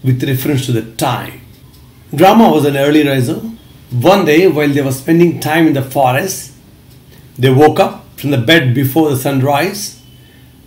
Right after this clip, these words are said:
Rama, Lakshmana and Sita, all three of them were walking towards the river Godavari for their morning bath and oblations. It was winter season.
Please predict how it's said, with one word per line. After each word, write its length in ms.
Rama, 580
Lakshmana 500
and 200
Sita, 560
all 320
three 160
of 140
them 540
were 160
walking 540
towards 540
the 80
river 240
Godavari 920
for 160
their 180
morning 460
bath 420
and 300
oblations. 880
It 140
was 180
winter 340
season. 520